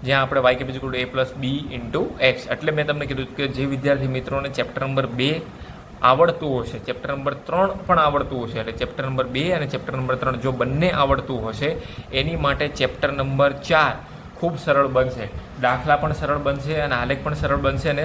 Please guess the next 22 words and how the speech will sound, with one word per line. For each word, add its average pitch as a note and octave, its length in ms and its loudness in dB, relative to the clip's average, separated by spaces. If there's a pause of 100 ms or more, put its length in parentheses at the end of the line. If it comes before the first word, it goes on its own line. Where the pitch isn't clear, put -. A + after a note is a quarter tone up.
(100)
સાથે C3 300 2
સાથે C3 220 2 (560)
જે C#3+ 80 4 (120)
ત્રીજી C#3+ 320 2
રીત C#3+ 200 0
છે C#3 100 4 (540)
એ - 20 2 (100)
પણ C#3+ 220 2
સરળ C3+ 260 2 (200)
બનશે, C3+ 300 0
ચલિત C3+ 300 2
સરેરાશવાળી A#2 640 2
રીત. G2+ 120 -6 (180)
એટલે D#3 260 2 (340)
મેં D3 140 -2
તમને D3 260 -2
અગાઉ C#3+ 220 2
પણ D3 160 -2
કીધું C3 180 -6
હતું C#3 160 -4
કે C#3+ 140 -2
તમે C3+ 160 0